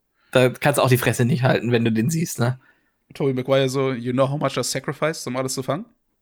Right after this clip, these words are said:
Speaker 1: <laughs> Ja. Ja, ist richtig. Das ist Wahnsinn. Wahnsinn. Okay, äh, wo waren wir denn? Genau, und dann geht's so ein bisschen darum, im Recall-Casting sind dann Sharpay und Ryan und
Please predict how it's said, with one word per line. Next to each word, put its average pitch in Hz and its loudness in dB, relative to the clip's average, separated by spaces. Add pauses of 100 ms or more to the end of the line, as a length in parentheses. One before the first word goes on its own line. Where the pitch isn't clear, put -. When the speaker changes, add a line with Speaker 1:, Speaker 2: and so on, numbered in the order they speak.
(160)
Speaker 1:
<laughs> 147 0 (520)
Ja. - 2 (600)
Ja, 196 4 (260)
ist 202 2
richtig. 180 0 (640)
Das 208 2
ist 190 0
Wahnsinn. 196 4 (680)
Wahnsinn. 180 6
Okay, 190 8
äh, 190 8
wo 202 6
waren 220 6
wir 208 8
denn? 131 6 (280)
Genau, 262 6
und 175 6
dann 202 6
geht's 320 4
so 247 4
ein 214 6
bisschen 240 2
darum, 214 4 (200)
im 180 6
Recall-Casting 214 4
sind 180 4
dann 165 4
Sharpay 143 2
und 113 -2
Ryan 214 4 (240)
und 190 4